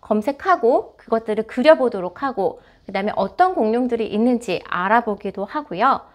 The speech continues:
상형 문자가 나왔으면 상형 문자 그냥 지나치는 게 아니라 그와 관련된 상형 문자도 만들어보고 서로 맞춰보고 이런 식으로 해서 그 상형 문자라는 것에 대한 이해를 돕는 거죠.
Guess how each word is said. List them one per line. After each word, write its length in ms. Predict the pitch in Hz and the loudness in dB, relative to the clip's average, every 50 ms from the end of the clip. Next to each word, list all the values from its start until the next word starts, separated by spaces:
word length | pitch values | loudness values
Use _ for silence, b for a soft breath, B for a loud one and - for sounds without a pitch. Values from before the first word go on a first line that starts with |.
| b b b b b b _ | b b b b b b _
상형 420 | - - - 370 381 403 392 392 | -8 -2 0 2 2 2 2 2
문자가 380 | 302 233 214 - 233 226 226 202 | 2 0 0 0 0 0 0 -2
나왔으면 800 | - 156 165 196 196 - _ 185 180 170 170 175 196 220 202 220 | -2 -4 -6 -6 -8 -10 _ -10 -8 -8 -6 -4 -2 -2 -2 -4
상형 340 | - - 349 349 370 359 302 | -4 -2 -2 0 0 0 0
문자 280 | 208 208 - 185 180 165 | -2 -2 -2 -4 -4 -4
그냥 240 | - - 220 202 | -4 -4 -6 -6
지나치는 540 | 208 - 214 214 220 220 - 220 202 196 196 | -4 -2 -2 0 0 -2 -4 -6 -6 -6 -6
게 120 | - 196 - | -6 -6 -4
아니라 560 | - 175 185 208 208 202 180 160 190 294 381 B B B B B B | -2 -2 -2 -2 -2 -4 -4 -2 0 -2 -2 B B B B B B
그와 280 | - - 262 262 262 262 | -2 2 4 4 4 2
관련된 600 | - - 208 208 254 302 285 233 - 160 - - | 0 -2 0 0 2 2 0 0 -2 -4 -4 -6
상형 320 | - - 339 349 349 339 | -8 -6 -4 -2 -2 0
문자도 340 | 240 202 - 220 208 202 190 | -2 -2 -2 -4 -4 -4 -4
만들어보고 840 | 170 165 180 196 214 311 330 311 226 190 180 - 262 339 453 B B B B B B | -6 -6 -6 -2 2 2 4 4 2 0 -2 2 2 2 2 B B B B B B
서로 280 | - - 370 349 330 254 | -2 0 2 4 4 4
맞춰보고 920 | 170 165 185 - - - 370 370 320 240 185 165 - - 165 - b b b b b | 2 -2 -4 -8 -6 -4 -2 -2 0 -2 -2 -2 -2 -4 -4 -4 b b b b b
이런 240 | - - 226 240 247 | 0 2 2 2 2
식으로 340 | 247 247 233 226 208 214 277 | 0 -2 -4 -2 -2 0 0
해서 440 | 320 339 330 269 269 302 277 B B B B B | 0 0 2 2 2 2 0 B B B B B
그 140 | - - 269 | -4 -4 -4
상형 380 | 269 - 370 381 392 403 381 294 | -2 -2 -2 0 2 2 2 2
문자라는 800 | 202 180 190 - 269 294 320 330 277 220 202 196 196 214 214 202 | 0 -2 -2 0 2 4 4 4 2 0 -2 -2 -4 -4 -4 -4
것에 240 | 185 170 - 220 202 | -6 -6 -4 -6 -6
대한 460 | - 180 165 190 226 277 285 247 B B B B B | -4 -6 -8 -6 -4 -2 -2 -2 B B B B B
이해를 580 | - 208 233 254 294 277 220 180 185 185 - - _ _ _ | -6 -2 0 2 2 2 2 0 -2 -4 -6 -10 _ _ _
돕는 420 | - 226 233 240 254 285 302 302 | -2 2 2 4 4 2 2 0
거죠. 340 | 262 165 156 160 185 160 - | 0 -2 -4 -2 -2 -4 -4